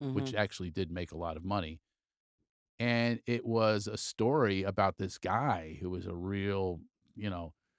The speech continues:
Speaker 1: I mean, there's stories about him now that said he's this and that. Wha-, whatever he
Speaker 2: Yeah.
Speaker 1: did, he was really brave. He went down to South America and really challenged this whole paradigm. It is sick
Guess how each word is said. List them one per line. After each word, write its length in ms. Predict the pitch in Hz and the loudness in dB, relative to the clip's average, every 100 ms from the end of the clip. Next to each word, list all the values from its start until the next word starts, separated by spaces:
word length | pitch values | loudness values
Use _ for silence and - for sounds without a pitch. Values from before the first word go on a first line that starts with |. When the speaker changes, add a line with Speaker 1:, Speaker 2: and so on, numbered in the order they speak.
| _ - | _ -4
Speaker 1:
I 40 | |
mean, 60 | 156 | 0
there's 180 | 117 - | 0 0
stories 380 | - 107 110 | -2 0 -2
about 240 | 95 104 104 | 2 4 6
him 120 | 101 | 4
now 420 | 95 101 98 101 | 2 2 2 2
that 180 | 98 101 | 0 -4
said 200 | - 104 | -2 -2
he's 220 | 104 101 | 0 -2
this 260 | 92 101 - | -2 -2 -2
and 120 | 101 | -4
that. 220 | 95 98 90 | -2 -4 -4
Wha-, 160 | 98 | -6
whatever 400 | 95 113 180 220 | -4 4 8 10
he 60 | 170 | 10
Speaker 2:
Yeah. 40 | |
Speaker 1:
did, 240 | 139 139 123 | 10 6 8
he 120 | 147 | 6
was 180 | 127 113 | 6 2
really 420 | 131 156 151 135 | 6 8 8 6
brave. 400 | 117 123 107 101 | 6 6 6 2
He 80 | 104 | 0
went 220 | 107 104 | 0 4
down 200 | 110 104 | 4 4
to 60 | 98 | 0
South 300 | 123 120 113 | 4 4 4
America 420 | 110 104 101 - 95 | 2 4 4 2 -2
and 400 | 92 95 101 123 | -2 -4 0 4
really 580 | 135 113 98 95 87 - | 4 2 0 -4 -6 -8
challenged 640 | - 110 113 104 90 80 - | 2 4 4 4 -2 -6 -8
this 300 | 87 - - _ - | -6 -8 -12 _ -10
whole 300 | 98 120 113 | 0 4 4
paradigm. 720 | 101 117 123 113 98 92 87 - _ _ _ _ _ _ _ | 2 4 4 4 2 -2 -2 -8 _ _ _ _ _ _ _
It 240 | - 151 - | 2 2 2
is 340 | 110 92 90 | -2 -2 -4
sick 600 | - - - - 208 117 | -6 -4 -2 2 4 4